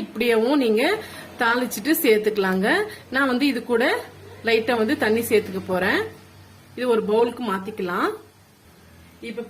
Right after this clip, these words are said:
பாருங்க, நானு மிக்ஸி ஜார் அலசிட்டு கொஞ்சமா ஒரு அரை டம்ளர் அளவுக்கு நான் தண்ணி சேர்த்துக்க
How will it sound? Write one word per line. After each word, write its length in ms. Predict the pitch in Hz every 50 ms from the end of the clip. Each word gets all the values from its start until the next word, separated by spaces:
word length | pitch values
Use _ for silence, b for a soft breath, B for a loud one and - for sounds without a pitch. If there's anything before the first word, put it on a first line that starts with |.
| 233
பாருங்க, 320 | 226 226 226 226 208 208 247 311 330 294
நானு 240 | 240 214 226 277 349 427 381 302
மிக்ஸி 260 | 247 226 - 277 254 208
ஜார் 200 | 240 226 220 208 196 185
அலசிட்டு 500 | 190 214 226 - - 220 214 - 214 247 330 440 440 B B B B B B B B - - - - - - - - - - - - - -
கொஞ்சமா 380 | 233 233 240 233 262 233 247 285 285
ஒரு 120 | 247 226 214 190 175
அரை 140 | 208 233 285 277 285
டம்ளர் 360 | 269 240 226 220 220 208 208 196
அளவுக்கு 260 | 208 208 208 214 294 294
நான் 180 | 254 220 220 214
தண்ணி 180 | 202 202 214 208
சேர்த்துக்க 340 | 208 208 190 190 196 - 196